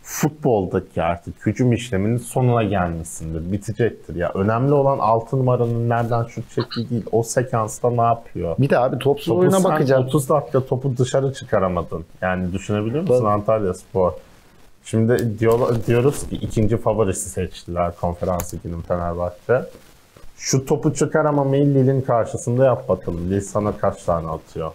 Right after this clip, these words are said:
Speaker 2: Ya maç
Speaker 1: Evet.
Speaker 2: bambaşka olur.
Speaker 1: Evet. Yani
Speaker 2: Yet-
Speaker 1: şey yapamazsın. Tribünlerin sonunda, maç sonunda yirmi kişiye falan izlersin. Ya o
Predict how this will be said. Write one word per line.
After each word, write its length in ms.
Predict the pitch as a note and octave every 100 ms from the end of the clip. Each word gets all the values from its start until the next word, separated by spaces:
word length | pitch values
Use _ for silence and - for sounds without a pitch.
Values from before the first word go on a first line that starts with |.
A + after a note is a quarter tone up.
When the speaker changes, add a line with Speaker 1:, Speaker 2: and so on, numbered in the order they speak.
| -
Speaker 2:
Ya 80 | F#2
maç 180 | G2 E2
Speaker 1:
Evet. 100 | D#2+
Speaker 2:
bambaşka 440 | B2+ A#2+ G#2+ -
olur. 200 | G2+ F#2+ F#2+
Speaker 1:
Evet. 180 | F#2 E2 D2+ - - _ _ - -
Yani 220 | F2+ B2+
Speaker 2:
Yet- 80 | F2
Speaker 1:
şey 140 | - A2+
yapamazsın. 760 | G#2+ G2 F2+ E2+ - - D#2+ - _ - _ _ _
Tribünlerin 840 | - A2+ G2 A2+ A2+ A2+ A#2+ C3+ B2+
sonunda, 580 | - A#2+ A#2 A#2+ B2+ B2+
maç 320 | A#2+ A2+ A2
sonunda 380 | - A2+ A#2 A#2
yirmi 340 | G#2+ G#2+ G#2
kişiye 340 | - G2 G#2+
falan 320 | G2+ G#2 G2 E2
izlersin. 580 | D2+ F2 D#2+ E2 E2 E2
Ya 180 | E2
o 220 | F2 F#2